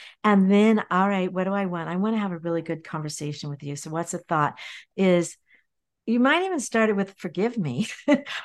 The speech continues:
I don't even know what I'm doing right now with this, but I wanna have a good conversation with you." And maybe if you're talking to a, a, a professional or even a child, "Can you help me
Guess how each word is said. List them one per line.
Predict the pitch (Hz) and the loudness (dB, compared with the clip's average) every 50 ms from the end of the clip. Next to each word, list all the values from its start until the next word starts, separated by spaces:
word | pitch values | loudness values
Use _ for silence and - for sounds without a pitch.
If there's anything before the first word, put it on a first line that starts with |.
| - - | -4 0
I | - 262 285 | 4 4 6
don't | 302 294 285 | 6 6 4
even | 269 240 233 214 | 4 4 4 6
know | 208 226 247 | 6 6 4
what | 254 247 | 4 4
I'm | 214 185 165 156 | 4 2 2 0
doing | 196 233 277 302 302 254 | 0 0 2 2 2 2
right | 208 175 170 160 160 | 2 0 0 -2 -4
now | 165 160 160 160 | -4 -2 -2 -4
with | 165 165 | -4 -4
this, | 175 170 165 | -4 -6 -4
but | - 190 175 | -4 -4 -2
I | 180 180 | 0 0
wanna | 190 220 233 233 220 | 0 0 2 2 0
have | 220 202 185 | 0 0 -2
a | 175 | -4
good | - 196 196 196 | -4 -4 -4 -4
conversation | - - 190 175 170 160 - - - 226 262 262 - 208 175 | -4 -6 -4 -4 -4 -6 -6 -4 -2 -2 -2 -2 -4 -4 -4
with | 165 156 156 170 | -4 -6 -6 -6
you." | 160 156 151 147 147 - - - - _ - | -4 -4 -2 -4 -4 -6 -12 -20 -12 _ 0
And | 226 214 202 | 2 4 4
maybe | 208 220 254 262 294 254 196 - _ _ _ _ | 4 4 2 0 0 -2 -4 -6 _ _ _ _
if | 190 180 - | -4 -4 -2
you're | 175 160 | -4 -4
talking | - 180 175 165 - 175 156 | -2 0 0 0 -2 -4 -8
to | - - 170 160 151 | -6 -6 -4 0 0
a, | 143 - - - _ _ _ - | 0 0 0 -4 _ _ _ -6
a, | 147 147 123 - _ | -6 -6 -6 -8 _
a | - 156 | -10 -10
professional | 151 - 160 151 170 175 190 - 247 254 254 202 190 | -10 -10 -8 -6 -4 -4 -4 -2 -2 -2 0 2 2
or | 190 | 2
even | 202 208 220 | 2 2 2
a | 220 220 | 0 0
child, | - 247 233 226 - | -2 -4 -4 -4 -2
"Can | - 196 208 | 0 0 2
you | 226 214 | 2 2
help | 226 254 - | 0 -2 -4
me | 220 160 143 135 | -4 -6 -6 -8